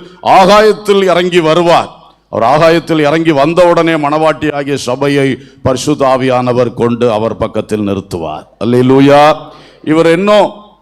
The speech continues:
எப்ப கைப்பிடிச்சு வைக்கிறோமோ, ஆராதனை முடிஞ்சோ உடனே என்ன பண்ணுவார்? விருந்தெல்லாம் முடிச்ச உடனே அப்பா வீட்டுக்கு கூட்டிட்டு போயிருவார். அல்லேலூயா. அதே மாதிரி இயேசு கிறிஸ்துவும்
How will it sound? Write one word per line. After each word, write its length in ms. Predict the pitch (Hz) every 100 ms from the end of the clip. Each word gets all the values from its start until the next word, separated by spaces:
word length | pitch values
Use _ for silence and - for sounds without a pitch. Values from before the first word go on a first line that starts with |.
| _ _ _
எப்ப 360 | 113 131 143 202
கைப்பிடிச்சு 460 | 196 190 180 190 180
வைக்கிறோமோ, 560 | 185 - 196 196 190
ஆராதனை 540 | 165 175 185 180 180 170
முடிஞ்சோ 220 | 170 170
உடனே 480 | 151 143 170 180 180
என்ன 180 | 160
பண்ணுவார்? 440 | 147 139 127 110 113
விருந்தெல்லாம் 540 | 135 143 143 143 139
முடிச்ச 240 | 135 139 143
உடனே 260 | 151 214 226
அப்பா 340 | 123 - 156
வீட்டுக்கு 440 | 151 139 131 110 117
கூட்டிட்டு 240 | 101 85
போயிருவார். 420 | 95 82 78 71 - -
அல்லேலூயா. 680 | 117 127 131 143 151 175 - - - -
அதே 380 | 110 135 156 208
மாதிரி 240 | 208 196
இயேசு 280 | 175 180 190
கிறிஸ்துவும் 640 | 170 175 - 175 175 147